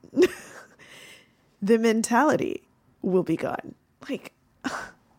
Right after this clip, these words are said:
yeah, I just, I am beside myself with anger at the lack of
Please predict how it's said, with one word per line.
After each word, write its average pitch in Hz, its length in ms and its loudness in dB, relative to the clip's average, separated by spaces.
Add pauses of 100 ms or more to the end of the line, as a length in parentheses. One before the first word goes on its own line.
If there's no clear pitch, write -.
(760)
yeah, 240 260 0 (180)
I 285 260 4
just, 208 420 0 (140)
I 240 380 6 (1000)
am 240 180 2
beside 220 560 4
myself 185 420 0
with 185 160 -2
anger 170 340 0
at 175 140 0
the 185 120 2
lack 165 340 0
of 185 200 2